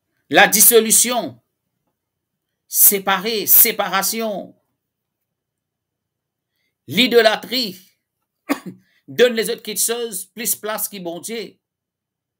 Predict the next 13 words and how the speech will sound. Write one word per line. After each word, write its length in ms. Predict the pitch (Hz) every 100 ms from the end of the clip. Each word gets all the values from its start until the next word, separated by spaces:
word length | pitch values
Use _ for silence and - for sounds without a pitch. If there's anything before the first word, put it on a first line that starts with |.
| _ _ _ _ _ _ _ _ _ _
La 200 | 147 208
magie, 600 | 214 208 185 254 196 _ _ _ _ _ _ _ _ -
la 160 | 165 190
sorcellerie. 640 | 202 196 190 190 185 -
Comme 220 | 269 254
dit 180 | 180 165
mon 120 | 156 160 139
frère 180 | 151
et 60 | 127
sœur, 220 | 117 139
fait 140 | 135 127
confiance 540 | 127 117 139 135 -
à 160 | 123